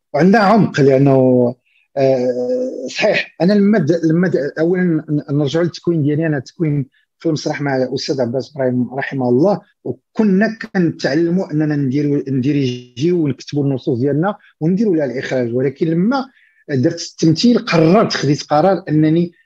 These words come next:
لن أمارس الإخراج إلا بعد س-، عشرين سنة من التجربة.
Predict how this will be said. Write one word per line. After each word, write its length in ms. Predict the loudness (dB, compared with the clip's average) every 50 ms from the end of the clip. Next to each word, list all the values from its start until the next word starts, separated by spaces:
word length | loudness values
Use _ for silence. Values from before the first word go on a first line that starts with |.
| _ _
لن 320 | -2 0 0 0 0 0 0 0
أمارس 520 | 0 0 0 0 0 0 0 -2 -2 -4
الإخراج 460 | -4 -4 -4 -4 -2 -2 -2 -2 -2 -2
إلا 220 | -2 0 0 0 0
بعد 280 | 0 -2 0 0 -2
س-، 160 | -4 -4 -8 -12 -8 -6
عشرين 380 | -6 -4 -2 0 0 2 0 0
سنة 240 | 0 0 0 2
من 180 | 2 2 2 0
التجربة. 440 | 0 0 0 2 2 2 0 -2